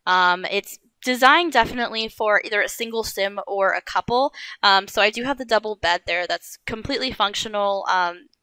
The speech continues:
both two sims can get to the bed, um, from either side, so it's not like it's up against the wall where only one sim can get in. Um, so I did design it that way on purpose so that you can have a couple living here.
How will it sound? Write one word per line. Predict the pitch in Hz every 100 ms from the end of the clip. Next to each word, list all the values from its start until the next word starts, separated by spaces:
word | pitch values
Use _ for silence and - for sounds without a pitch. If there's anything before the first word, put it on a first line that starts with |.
| 226 -
both | 214 214 -
two | - 254
sims | 247 233 220 208
can | 208
get | 185 185 185 -
to | -
the | 196
bed, | 190 175 175 - - - -
um, | 190 180
from | 190
either | 180 190 190
side, | - 160 175 170
so | - 180 170
it's | -
not | 196 175
like | 196
it's | 190
up | 185 190
against | 190 190 -
the | 190
wall | 180 175 180
where | 175
only | 185 190
one | 196 190
sim | - 202
can | 196 196
get | 180 185
in. | 175 185 - _ - - -
Um, | 202 185
so | 190 -
I | 220
did | 240
design | 240 226 202
it | 202 -
that | 190
way | 185
on | 180 190
purpose | 294 285 285 269
so | -
that |
you | -
can | 226
have | 208 220
a | 220
couple | - 214 202 196 - - -
living | 220 208 208
here. | 208 196 196 196